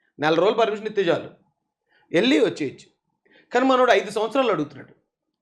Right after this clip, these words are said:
"లేదు, లేదు, నాకు ఒక సంవత్సరం సరిపోదు, ఐదు సంవత్సరాలు కావాలండి." అంటే దాన్ని బట్టి ఇక్కడేమో మొత్తం వీళ్ళందరూ ఖాళీ అయిపోతున్నారు.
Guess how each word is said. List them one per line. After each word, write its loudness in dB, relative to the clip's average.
"లేదు, 2
లేదు, 2
నాకు 0
ఒక -2
సంవత్సరం -4
సరిపోదు, 0
ఐదు 2
సంవత్సరాలు -4
కావాలండి." -12
అంటే 2
దాన్ని 2
బట్టి 2
ఇక్కడేమో 2
మొత్తం -2
వీళ్ళందరూ 2
ఖాళీ 2
అయిపోతున్నారు. -4